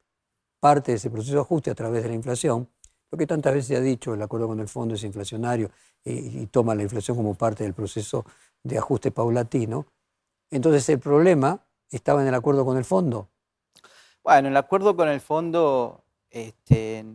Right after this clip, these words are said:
Speaker 2: si querés, fue un acuerdo bastante, eh, generoso en las metas.
Speaker 1: Ujú.
Speaker 2: Y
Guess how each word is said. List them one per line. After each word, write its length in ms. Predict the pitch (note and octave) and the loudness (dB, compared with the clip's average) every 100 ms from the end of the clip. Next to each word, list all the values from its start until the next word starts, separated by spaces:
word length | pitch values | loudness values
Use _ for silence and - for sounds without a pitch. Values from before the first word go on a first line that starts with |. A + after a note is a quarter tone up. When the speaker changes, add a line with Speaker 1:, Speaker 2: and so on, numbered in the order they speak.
| A#2 | -20
Speaker 2:
si 240 | _ - A2+ | _ -20 -16
querés, 680 | G#2+ A#2+ B2+ C#3 - - - _ _ _ | -6 -2 0 0 -4 -12 -18 _ _ _
fue 300 | _ _ B2 | _ _ 0
un 120 | B2 A#2+ | 0 -2
acuerdo 880 | A#2 - B2 A#2+ A#2+ A#2 A2+ A2 - _ | -4 -2 0 0 -2 -2 -4 -8 -16 _
bastante, 1200 | A2+ - _ A#2 A#2+ A#2 - A2+ A2 A2 G#2+ G#2 G#2+ _ _ _ _ _ _ _ _ _ _ _ | -10 -10 _ -4 -4 -8 -6 -4 -2 -4 -6 -10 -14 _ _ _ _ _ _ _ _ _ _ _
eh, 340 | A2 G#2+ G#2 - | -4 -4 -6 -4
generoso 720 | B2+ A#2+ C3 C3+ - B2 A#2 _ _ _ _ _ _ _ | -2 2 4 4 2 -4 -6 _ _ _ _ _ _ _
en 160 | A#2 A2+ | -4 -4
las 160 | G#2 | -4
metas. 560 | C3 B2 - - - - _ | 0 0 -2 -8 -8 -18 _
Speaker 1:
Ujú. 220 | G#2+ G2+ G#2+ - _ _ _ _ _ - | -12 -10 -10 -14 _ _ _ _ _ -4
Speaker 2:
Y 320 | C#3 C3+ C3 | 0 0 -2